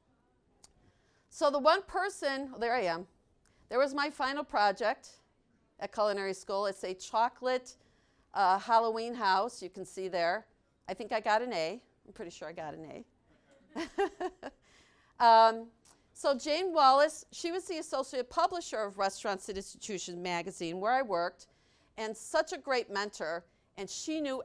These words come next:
everybody in the food service business. So she hooked me up and got me a, a scholarship to go to culinary school. I mean, how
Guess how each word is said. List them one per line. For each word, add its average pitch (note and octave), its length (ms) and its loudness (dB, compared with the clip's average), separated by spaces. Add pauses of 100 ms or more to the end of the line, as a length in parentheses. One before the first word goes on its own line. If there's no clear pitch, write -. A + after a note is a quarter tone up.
everybody C#4 560 2
in B3 80 -4
the A3+ 80 -4
food A#3 320 -8
service D#3+ 300 -6
business. - 560 -10 (360)
So A#3+ 400 6
she D#4 300 -6
hooked D4 300 -4
me C4+ 120 -6
up A3 200 0
and G#3 120 -10
got F#3+ 200 -2
me G#3+ 80 -10
a, G3+ 180 -6 (320)
a A3 240 2
scholarship E4+ 480 -4 (300)
to - 40 -20
go C4+ 120 -2
to C4 80 -2
culinary C#4 460 -4
school. - 380 -12 (360)
I - 20 -8
mean, F#4+ 180 -4
how G4 200 -2